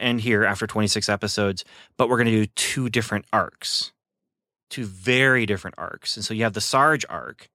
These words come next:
and now we have the Chronicom arc. You know, all that Chronicom stuff that was happening last season was basically set up for this season.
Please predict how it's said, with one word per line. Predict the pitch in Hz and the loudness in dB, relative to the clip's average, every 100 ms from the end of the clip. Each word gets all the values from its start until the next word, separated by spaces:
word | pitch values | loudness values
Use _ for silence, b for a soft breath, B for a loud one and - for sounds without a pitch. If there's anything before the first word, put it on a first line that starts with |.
| _ b b b | _ b b b
and | 113 107 | -6 0
now | 120 131 | 2 4
we | 131 | 2
have | 113 113 107 98 92 _ _ _ | 2 2 2 0 -6 _ _ _
the | 107 | -12
Chronicom | - 123 113 107 104 - | -2 0 0 -2 -6 -8
arc. | 50 - - - _ _ _ _ _ - | -10 -10 -12 -20 _ _ _ _ _ -10
You | 107 | -6
know, | |
all | - 120 156 | -2 2 2
that | 135 | 2
Chronicom | - 143 160 151 107 95 | 2 2 2 2 0 0
stuff | - 101 | 0 -2
that | 131 | -2
was | 110 | -4
happening | 117 107 110 98 | -2 -2 -2 -2
last | 98 110 113 | 2 2 2
season | - - 117 117 147 160 - _ _ _ _ | -2 -2 -2 -2 -2 -4 -8 _ _ _ _
was | 120 101 | -4 0
basically | 127 160 - 110 | 0 0 0 0
set | - 139 123 | 0 2 0
up | 90 | -2
for | - | -2
this | 101 113 | 0 0
season. | - 113 - - | -2 -8 -12 -14